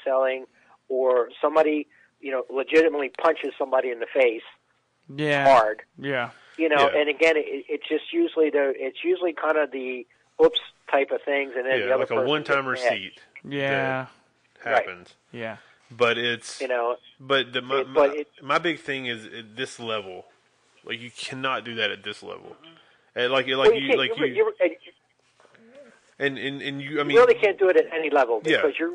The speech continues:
Speaker 1: you're, it's gonna, it's gonna get around. You, you, we all know this. The co-, the wrestling community's tight, okay, and so as soon,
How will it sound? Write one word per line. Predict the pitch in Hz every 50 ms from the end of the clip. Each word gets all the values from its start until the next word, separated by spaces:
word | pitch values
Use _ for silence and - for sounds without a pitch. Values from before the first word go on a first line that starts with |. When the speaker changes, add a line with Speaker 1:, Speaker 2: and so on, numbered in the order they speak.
| - -
Speaker 1:
you're, | 151 160 156 - -
it's | - 151 - -
gonna, | - - 208 208 -
it's | - 165 156 -
gonna | - 220 220 214
get | 214 202 180
around. | 165 151 147 147 139 123 107 98 - _ - -
You, | - 160 180 185
you, | 156 151 165 175 180 165 147
we | 151 165 170 185
all | 175 175 170 156
know | 156 147 127
this. | 113 113 107 - -
The | -
co-, | - - 160 139 - -
the | 135 123 120
wrestling | 143 165 175 - 190 180 160
community's | - 156 156 151 147 147 143 147 151 - -
tight, | - 120 107 104 - _ _ _ _ _ _ _ _ _ _ _ _ _ _ _ _ -
okay, | 123 123 - - 131 127 123 120 127 127 -
and | - 117 - -
so | 139 139 135
as | 123 117 - - -
soon, | 175 175